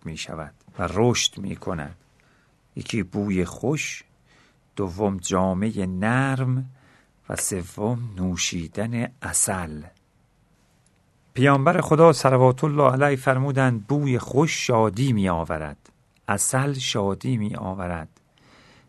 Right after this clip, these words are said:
نگریستن به سبزه شادی می‌آورد و سواری شادی می‌آورد.» البته منظور از سواری، سوارکاری بر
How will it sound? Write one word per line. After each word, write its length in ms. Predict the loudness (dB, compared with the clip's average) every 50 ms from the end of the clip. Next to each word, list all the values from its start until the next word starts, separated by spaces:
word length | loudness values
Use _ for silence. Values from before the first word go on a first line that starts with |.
| _ _ -4
نگریستن 1000 | -2 0 0 2 2 2 2 0 -2 -2 -2 -2 -4 -4 -4 -2 -2 0 -2 -2
به 180 | -2 -2 -2
سبزه 1000 | -2 -2 -2 -2 0 0 -2 -2 -2 -4 -4 -2 0 2 2 4 4 2 0 -4 -8 _ _ _ _ _ _ _ _ _
شادی 580 | -6 -2 0 2 4 2 2 2 0 -2 -2
می‌آورد 800 | 0 -2 -2 -4 -4 -6 -6 -8 -8 -8 -8 -8 -10 -12 -14 -18 _ _ _ _ _ -16 -10 -6
و 140 | -2 -2 -2
سواری 960 | -2 -2 -2 -2 -2 0 2 4 6 8 10 10 10 8 8 6 4 4 2
شادی 460 | 2 2 2 2 2 2 0 -2 -4 -4
می‌آورد.» 800 | -4 -4 -6 -6 -8 -6 -6 -8 -8 -8 -12 -16 -18 -20 _ _ _ _ _ _ _ _ _ _ _ _ _ _ _ -2
البته 460 | 0 0 0 0 -2 -6 -6 -6 -4
منظور 400 | -2 -2 -2 -2 -4 -4 -2 -2
از 120 | -2 -2 -2
سواری، 600 | -2 -2 -2 -2 0 0 0 0 0 -2 -4 -4
سوارکاری 880 | -4 -2 -2 0 0 0 0 -2 -4 -6 -4 -4 -4 -2 -2 -2 -2 -2
بر 240 | -2 -2 -2 -2